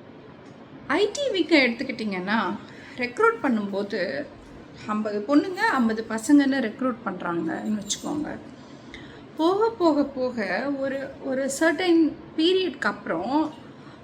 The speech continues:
ஆம், ஒரு ஹையர் அஃபிஷியலா ஆண்கள் மட்டுமே சைன் பண்ண முடியுது, பெண்களால அது முடியல.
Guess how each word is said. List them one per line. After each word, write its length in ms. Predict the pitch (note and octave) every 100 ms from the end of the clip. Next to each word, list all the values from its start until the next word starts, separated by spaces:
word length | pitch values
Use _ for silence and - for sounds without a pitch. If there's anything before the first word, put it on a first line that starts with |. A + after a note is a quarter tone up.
| -
ஆம், 680 | G3 F#3+ F#3 E3 F#3+ G3 - - - - - - - - - - - - -
ஒரு 240 | C4+ D4 D4
ஹையர் 300 | D#4+ G#4+ A#4
அஃபிஷியலா 1000 | C#4+ C#4 B3 - A3 F#3 E3+ F3+ A#3+ C#4+ - - - - - - - A3
ஆண்கள் 420 | B3 D#4+ E4 D4
மட்டுமே 540 | A#3 A3 - C4 C4+
சைன் 360 | C#4+ B3 A3 A3
பண்ண 160 | G#3+
முடியுது, 320 | G3+ E3+ E3+ F3 -
பெண்களால 500 | A#3 C4 B3+ G#3+ B3
அது 520 | C#4 - B3 F4 F4 - - - - - A3+
முடியல. 400 | A#3 A3+ F3 D3